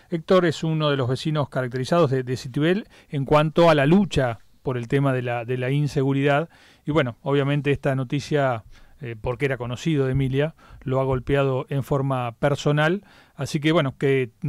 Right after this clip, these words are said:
queremos agradecerte, Héctor. Sabemos que no, no es fácil hablar de, de la inseguridad y mucho menos cuando un caso te toca tan de cerca.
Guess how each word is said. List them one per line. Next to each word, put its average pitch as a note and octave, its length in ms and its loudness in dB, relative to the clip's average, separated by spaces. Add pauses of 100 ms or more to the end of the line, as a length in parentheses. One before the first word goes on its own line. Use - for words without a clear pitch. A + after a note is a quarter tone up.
(120)
queremos D#3+ 360 2
agradecerte, C#3+ 580 2
Héctor. C#3+ 240 0
Sabemos D3 340 2
que C3 100 -2
no, C#3+ 140 2
no D#3+ 140 4
es - 80 2
fácil D#3+ 400 2
hablar D3 260 0
de, D3 180 0
de C#3+ 140 0
la D#3+ 60 4
inseguridad E3+ 540 4
y F3+ 100 -2
mucho F3 280 2
menos E3+ 380 0 (300)
cuando C#3+ 360 2
un D3 160 -2
caso D#3+ 320 2
te C#3+ 140 -4
toca C3+ 260 0
tan C3 160 0
de C#3 60 0
cerca. C3 360 -2